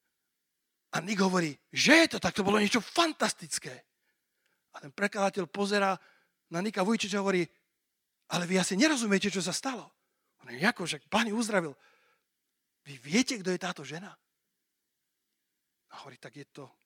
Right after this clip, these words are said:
jedna z mnohých, za ktoré sa modlievam.“ Povedal: „Táto žena je veľmi zlá žena, ktorá je známa po celej Indii.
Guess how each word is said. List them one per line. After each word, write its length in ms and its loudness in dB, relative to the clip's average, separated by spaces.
jedna 320 -12
z 80 -20
mnohých, 360 -6
za 120 -14
ktoré 160 -18
sa 160 -16
modlievam.“ 440 -18
Povedal: 280 -20
„Táto 360 -6
žena 320 -6
je 140 -18
veľmi 340 -6
zlá 400 -6
žena, 300 -14
ktorá 240 -14
je 80 -14
známa 320 -8
po 160 -18
celej 300 -12
Indii. 280 -20